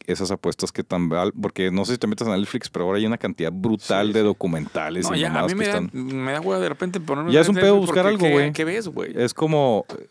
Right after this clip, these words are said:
Speaker 1: eh, es como cuando íbamos a Blockbuster, güey. Y ya,
Speaker 2: <laughs> No, pero
Speaker 1: entre
Speaker 2: yo
Speaker 1: tantos
Speaker 2: tenía, yo tenía un güey en,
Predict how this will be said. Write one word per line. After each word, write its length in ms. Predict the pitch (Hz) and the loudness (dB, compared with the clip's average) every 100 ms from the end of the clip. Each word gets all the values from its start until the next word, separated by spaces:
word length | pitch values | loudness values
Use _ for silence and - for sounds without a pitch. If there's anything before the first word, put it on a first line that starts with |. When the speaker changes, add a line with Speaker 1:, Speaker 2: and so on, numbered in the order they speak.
| _ | _
Speaker 1:
eh, 720 | - 85 65 - - - - | -10 -8 -8 -10 -12 -8 -2
es 80 | 104 | -2
como 220 | - 135 | 0 -2
cuando 280 | 123 104 98 | 0 0 2
íbamos 220 | 110 117 | 0 0
a 20 | 101 | 0
Blockbuster, 540 | 95 104 - - - | 0 -2 -6 -6 -6
güey. 140 | 107 - _ _ _ - 123 240 156 | -6 -8 _ _ _ -4 2 2 2
Y 40 | |
ya, 220 | 101 107 123 | 2 2 0
Speaker 2:
<laughs> 240 | 113 - | -6 -4
No, 160 | 120 131 | -2 0
pero 120 | 120 | 2
Speaker 1:
entre 20 | |
Speaker 2:
yo 120 | 127 | 2
Speaker 1:
tantos 80 | 117 139 | 2 0
Speaker 2:
tenía, 220 | 135 131 - - - | 0 -4 -8 -10 -4
yo 100 | 104 | -2
tenía 220 | 113 110 | -2 -2
un 80 | 107 | 0
güey 260 | 101 92 - _ _ - | 0 0 -6 _ _ -10
en, 180 | 87 | -10